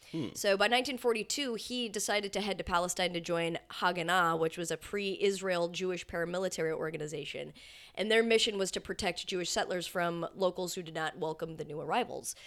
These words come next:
Speaker 2: So the Israeli military then put Emi in charge of training the military's elite fighting forces, including the Palmach, which is, I, do you know any of these? Palmach and
Speaker 1: No.
Speaker 2: Polium?
Speaker 1: No.
Speaker 2: Yeah, Palmach is apparently the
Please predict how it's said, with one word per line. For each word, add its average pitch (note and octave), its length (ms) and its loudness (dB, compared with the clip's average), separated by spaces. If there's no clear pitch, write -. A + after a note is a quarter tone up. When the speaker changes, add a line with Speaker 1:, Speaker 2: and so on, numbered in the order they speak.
Speaker 2:
So G3 380 6
the G3+ 220 -4
Israeli G3+ 420 2
military G3+ 480 2
then F3+ 240 0
put F#3 340 2
Emi A3 480 2
in G3 140 0
charge F3+ 320 2
of E3 100 -6
training F#3+ 300 -2
the F3+ 60 -4
military's F3+ 520 -2
elite E3 260 -4
fighting A3 320 0
forces, E3 600 -2
including F3 380 -2
the D#3+ 60 0
Palmach, F#3 560 2
which F#3+ 300 0
is, E3+ 360 -2
I, G3 60 -2
do F3+ 240 -8
you C#4+ 80 2
know D#4+ 160 2
any E4+ 140 2
of C#4 60 -4
these? D#4+ 120 -2
Palmach B3+ 680 4
and G#3 180 0
Speaker 1:
No. - 80 2
Speaker 2:
Polium? B3 480 2
Speaker 1:
No. F3+ 80 -4
Speaker 2:
Yeah, C4 120 6
Palmach A#3+ 580 4
is G3 240 2
apparently G3 480 0
the F3 240 4